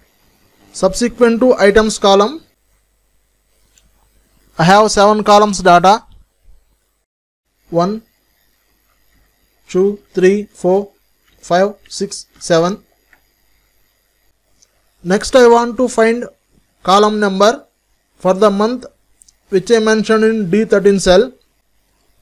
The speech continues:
In D thirteen cell,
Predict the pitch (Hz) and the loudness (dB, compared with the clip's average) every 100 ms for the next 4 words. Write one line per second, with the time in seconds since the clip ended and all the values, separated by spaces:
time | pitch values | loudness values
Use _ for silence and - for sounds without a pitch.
0 | _ _ _ _ _ _ _ _ _ _ | _ _ _ _ _ _ _ _ _ _
1 | _ _ _ _ _ _ _ 214 208 214 | _ _ _ _ _ _ _ -4 0 2
2 | 233 226 208 220 208 214 285 | 2 2 0 -2 -2 -4 -4